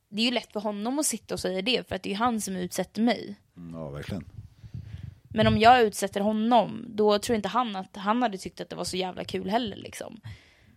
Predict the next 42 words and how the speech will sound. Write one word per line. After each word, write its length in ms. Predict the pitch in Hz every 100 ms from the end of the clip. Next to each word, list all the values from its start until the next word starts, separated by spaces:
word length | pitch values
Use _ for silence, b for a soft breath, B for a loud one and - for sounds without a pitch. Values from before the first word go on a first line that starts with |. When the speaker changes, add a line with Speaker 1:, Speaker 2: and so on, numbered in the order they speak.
| B _ - - - - - - 285 -
Speaker 2:
Det, 180 | 85 82
det 100 | 87
är 40 |
helt 220 | 85 -
övertygad 420 | 80 78 90 80 73
om 120 | - -
att 100 | 80
Speaker 1:
Ja. 40 |
Speaker 2:
han 120 | 214
inte 160 | 78 73
hade 140 | 71
tyckt. 340 | - 76 - -
Speaker 1:
Nej. 280 | 214 185 - b b b b
Speaker 2:
Så 160 | - -
här, 60 | 73
det, 500 | 78 78 73 62 76
det 60 |
är 40 | 80
jag 120 | 76
verkligen, 440 | 76 73 73 64 -
liksom. 340 | - 60 - _ _ _ b b b b b b b b b b b b b -
Ja, 240 | 92 92
jag 80 | 90
vet 120 | 95
inte 160 | 98 90
vad 120 | 92
jag 80 | 87
ska 140 | 95
säga 300 | 85 85 80 -
mer 200 | 90 92
om 120 | 87 85
det 60 |
där. 120 | 80
Jag 140 | 80 80
tycker 260 | 85 -
det 200 | 71 82
är 40 | 80
hemskt, 320 | 90 80 -
liksom. 280 | 73 73 - -
Speaker 1:
Ja. 260 | 196 214 - -
Speaker 2:
Så 60 |
här. 160 | -